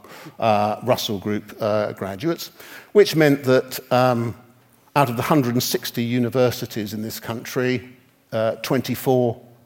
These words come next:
uh, uh, of them had the affiliations of some of you in this hall. They didn't include Saint Andrews, Sussex, University Colleges, Bangor, Aberystwyth, Aberdeen, Dundee, soas, Leicester, Brunel, Bath, or,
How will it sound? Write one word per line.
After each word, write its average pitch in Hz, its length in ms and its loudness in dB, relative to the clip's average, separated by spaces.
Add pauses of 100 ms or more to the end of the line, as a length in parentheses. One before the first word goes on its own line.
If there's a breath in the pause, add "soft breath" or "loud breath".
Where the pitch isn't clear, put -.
uh, - 20 -6
uh, 101 640 -2
of 113 240 0
them 107 280 0 (520 loud breath)
had 117 240 -2
the 117 60 -2
affiliations 110 840 0
of 104 200 -2
some 113 240 -2
of 104 100 -4
you 107 100 -4
in 101 100 -6
this 95 200 -8
hall. 123 340 -4 (680 loud breath)
They 160 140 8
didn't 220 300 6
include 127 460 4
Saint - 260 -4
Andrews, 123 800 -4 (280)
Sussex, - 840 -4 (220)
University 123 420 2
Colleges, 120 400 0
Bangor, 120 540 2
Aberystwyth, 127 680 0
Aberdeen, 123 580 0
Dundee, 123 480 0
soas, 123 520 -2
Leicester, 131 380 -2
Brunel, 131 580 2 (300 loud breath)
Bath, 165 420 6
or, 208 400 8